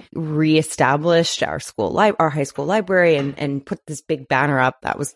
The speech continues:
that named it the Electronic <laughs> Doorway Library. And the door wasn't electronic. <laughs> It was, it was, like, your doorway to this, to use, literally to, at that time, it just meant this is where the internet is <laughs> in school.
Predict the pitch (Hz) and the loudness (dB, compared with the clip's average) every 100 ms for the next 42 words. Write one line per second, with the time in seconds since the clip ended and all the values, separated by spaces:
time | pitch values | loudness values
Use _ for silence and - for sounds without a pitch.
0 | _ 143 - 139 139 151 156 160 135 123 | _ 0 0 0 2 4 4 2 0 -2
1 | - - - 143 143 139 - - 151 147 | -6 -16 -4 0 2 2 -2 -4 -2 0
2 | 147 127 - - 180 214 220 - 226 - | -2 -4 -2 0 2 0 0 -4 -4 -4
3 | 285 - 302 - - 262 - 523 554 427 | -4 0 0 0 -2 -4 -6 -6 -4 -4
4 | - 214 214 185 208 220 220 208 202 196 | -4 -4 -4 -2 2 2 2 0 0 0
5 | 196 180 160 151 156 - 254 - 302 - | 2 0 -2 0 -2 -4 0 2 2 2
6 | 370 - - 277 311 453 - - - - | 0 0 -14 -4 -2 2 2 2 -2 -2
7 | 480 523 - 262 320 349 - 285 214 - | -2 -2 -2 -4 0 0 0 0 0 -4
8 | 202 202 185 185 180 190 185 185 175 170 | -4 0 2 0 0 2 4 4 4 2
9 | 165 175 170 165 - _ - 196 175 185 | 0 -6 -6 -8 -12 _ -14 -10 -4 0
10 | 208 - 196 247 302 254 202 - 196 175 | 0 0 0 2 2 0 -2 -6 -8 -10
11 | - 202 190 190 202 214 170 175 180 - | -2 -2 0 -4 0 0 0 -2 -8 -6
12 | 180 156 160 202 - 170 165 156 165 196 | -4 -4 -4 -8 -8 -2 0 0 0 0
13 | 160 147 143 143 202 - _ 220 190 - | 0 0 0 0 -2 -6 _ 0 0 -4
14 | 208 165 190 | 0 4 2